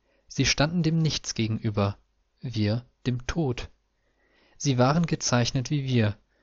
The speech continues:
Sie würden einmal von fanatischen Patrioten mit abgeschnittenen Haaren nackt durch die Straßen gepeitscht werden. Jetzt spendeten sie denen noch etwas Freude, die vielleicht morgen eingescharrt waren,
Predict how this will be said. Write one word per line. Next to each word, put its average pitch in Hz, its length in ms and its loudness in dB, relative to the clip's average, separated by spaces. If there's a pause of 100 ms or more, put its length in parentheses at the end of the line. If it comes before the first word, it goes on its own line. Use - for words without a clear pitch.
(320)
Sie 131 200 0
würden 131 260 4
einmal 139 500 2 (240)
von 127 380 2
fanatischen 131 760 0
Patrioten 123 760 0
mit 107 180 0
abgeschnittenen 139 800 -2
Haaren 123 400 2
nackt 131 340 -4
durch 127 120 -4
die 143 100 -8
Straßen 113 400 -2
gepeitscht 104 480 -4
werden. 98 320 -2 (760)
Jetzt - 440 -2
spendeten 123 560 -2
sie 117 120 -2
denen 113 280 0
noch 123 180 -2
etwas - 260 -6
Freude, 113 500 0
die 135 120 -8
vielleicht 123 380 -2
morgen 131 320 -2
eingescharrt 117 640 -2
waren, 110 340 0